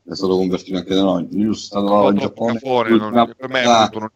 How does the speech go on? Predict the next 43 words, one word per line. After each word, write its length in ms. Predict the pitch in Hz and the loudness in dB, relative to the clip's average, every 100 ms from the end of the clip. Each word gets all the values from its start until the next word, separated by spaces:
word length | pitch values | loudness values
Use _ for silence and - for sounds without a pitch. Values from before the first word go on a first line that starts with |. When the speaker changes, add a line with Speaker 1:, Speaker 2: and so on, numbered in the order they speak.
| _ | _
Speaker 1:
un 120 | 107 | 0
anno 200 | 123 135 | 2 4
e 40 | 139 | 4
Speaker 2:
non 80 | |
Speaker 1:
mezzo 320 | 143 143 131 139 | 4 4 2 0
fa 400 | 156 151 135 117 | 2 4 4 2
Speaker 2:
verificati, 300 | 113 113 110 | -4 -8 -10
Speaker 1:
e, 20 | |
Speaker 2:
eh. 300 | 101 _ - | -12 _ -14
Speaker 1:
e 40 | 110 | -10
ci 200 | 127 120 | -8 -6
giocava 560 | 127 123 127 123 123 | -6 0 0 0 -4
chiunque, 600 | - 120 120 120 101 95 | -6 -2 0 0 -2 -8
pure 140 | 104 110 | -8 -6
la 80 | 107 | -4
Madonna 360 | 110 110 95 | -4 -4 -6
a 40 | 87 | -10
Tekken, 720 | 92 - 90 90 90 90 90 | -14 -12 -12 -10 -10 -8 -8
eh, 40 | 90 | -10
se 200 | 92 92 | -12 -6
Speaker 2:
Quindi 220 | 170 156 | -6 -4
mi 60 | |
Speaker 1:
stavano 240 | 143 143 147 | -6 -6 -4
Speaker 2:
sento 60 | 139 | -4
disaffiezionato, 840 | 139 143 135 - 135 127 110 107 | -6 -10 -12 -10 -4 0 -2 -2
anche 140 | 120 120 | -6 -6
io 60 | 123 | -8
sono 100 | 117 | -8
un 80 | |
Forest 360 | 107 131 123 123 | -4 -2 -2 -6
Law, 300 | 127 117 98 | -2 0 0
cazzo, 360 | 110 98 - 104 | -2 -6 -6 -10
lo 80 | 107 | -6
vedo, 240 | 127 104 | -6 -6
mi 80 | 92 | -12
sembra 180 | 95 92 | -16 -10
un 80 | |
bambolotto 520 | 98 98 101 104 - 98 | -8 -4 0 0 -2 -10
anche 180 | 92 | -10
come 180 | 101 98 | -12 -8
realizzata. 800 | 98 95 87 92 82 78 78 73 | -6 -8 -10 -10 -8 -10 -12 -16
Non, 400 | 80 95 117 113 107 | -14 -14 -12 -16 -16
ripeto, 480 | 110 117 101 - | -8 -6 -6 -8